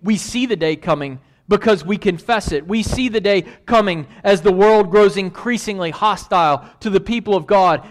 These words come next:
and to the church. We can see it when we gather and we celebrate and have a small foretaste of what it will be like when we worship Christ our King. We gather now and worship together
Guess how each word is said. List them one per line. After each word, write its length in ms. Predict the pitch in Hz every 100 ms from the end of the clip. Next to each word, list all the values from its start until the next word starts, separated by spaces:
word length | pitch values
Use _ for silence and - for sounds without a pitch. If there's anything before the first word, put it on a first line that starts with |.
| -
and 140 | 190
to 60 | 180
the 100 | 165
church. 440 | - 220 185 - - -
We 160 | 247
can 220 | 226 208
see 360 | 170 - 285 254
it 120 | 185
when 160 | 208 214
we 120 | 208
gather 680 | 147 180 233 277 208 170 - -
and 160 | 208 214
we 140 | 214
celebrate 760 | - - 294 294 214 185 175 185
and 120 | 220
have 200 | 254 233
a 60 |
small 520 | 185 - 226 262 262 233
foretaste 720 | - 269 262 233 190 156 - _ -
of 140 | 214
what 180 | 214 262
it 60 | 233
will 140 | 202
be 180 | 202 247
like 320 | 214 190 170
when 160 | 196 202
we 140 | 202
worship 580 | 170 233 240 - 220 - - -
Christ 500 | 208 226 208 202 - -
our 400 | 185 185 180 - _
King. 460 | _ 180 139 110 95 _ _ _ _
We 220 | 196 254 214
gather 560 | 170 214 240 247 233
now 480 | 196 208 214 208 180
and 300 | 185 185 170
worship 420 | 220 226 - 196
together 580 | - 202 202 202 190